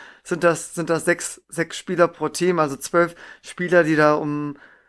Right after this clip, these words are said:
um alles fighten, manche wirklich gefühlt um ihr Leben, die, die brüllen ja, die brüllen ja so durch die Halle, dass, dass gefühlt man's am anderen Ende der Stadt noch hört.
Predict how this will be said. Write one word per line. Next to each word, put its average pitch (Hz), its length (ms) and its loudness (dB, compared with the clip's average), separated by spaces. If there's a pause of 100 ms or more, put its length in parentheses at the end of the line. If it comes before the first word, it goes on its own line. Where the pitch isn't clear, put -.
(140)
um 147 120 -8
alles 175 460 0
fighten, 180 560 0
manche 165 640 0
wirklich 175 320 0
gefühlt 170 300 -8
um 160 100 -4
ihr 147 120 2
Leben, 160 260 6
die, 139 120 -4
die 139 120 -8
brüllen 170 400 2
ja, 156 320 2 (400)
die 151 80 -14
brüllen 165 260 0
ja 160 80 2
so 170 80 0
durch 170 160 2
die 160 160 0
Halle, 170 300 6
dass, - 300 -4
dass 160 200 -8
gefühlt - 380 -4
man's 170 240 -2
am 156 80 -2
anderen 165 260 -2
Ende 160 180 0
der 147 140 0
Stadt 190 240 0
noch 143 220 -6
hört. 156 260 0